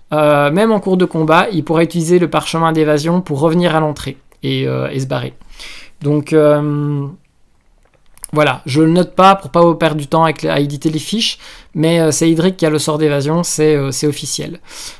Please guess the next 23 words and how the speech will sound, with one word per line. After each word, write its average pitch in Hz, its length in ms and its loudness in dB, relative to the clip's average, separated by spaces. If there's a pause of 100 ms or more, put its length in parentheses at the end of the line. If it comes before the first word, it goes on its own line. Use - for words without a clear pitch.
Donc, 156 240 -2
euh, 151 800 2
je 139 200 -2
repasse, 190 920 2
euh, 143 1040 -2 (1300)
en 143 140 -2
mode, 151 380 2 (200)
en 139 120 -4
mode, 139 400 -2
euh, 135 380 -8
en 139 120 -6
mode, 139 360 -2
euh, 143 460 -10 (280)
progression 151 640 -2
normale, 180 720 2 (500)
et 196 320 6
on 165 120 0
vérifie 156 760 -2
qu'est-ce 151 220 -4
qu'on 156 120 -6
a 139 80 -6
comme 127 200 -8
pièce. 156 500 -4